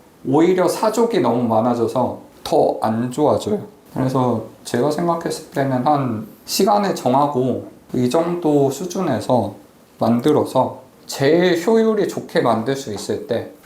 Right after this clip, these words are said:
시장에 내놓는 게 제일 중요하고 그래서 저는 이 시간을 하나에 네 시간 정도 잡고 있거든요.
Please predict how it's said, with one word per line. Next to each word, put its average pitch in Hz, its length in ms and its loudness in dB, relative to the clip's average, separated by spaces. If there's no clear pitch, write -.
시장에 170 560 0
내놓는 113 600 0
게 113 260 0
제일 139 320 2
중요하고 151 720 -2
그래서 151 280 2
저는 156 440 -2
이 123 200 2
시간을 175 580 -2
하나에 180 580 0
네 113 160 4
시간 185 380 -2
정도 135 720 0
잡고 120 320 -2
있거든요. 107 340 -4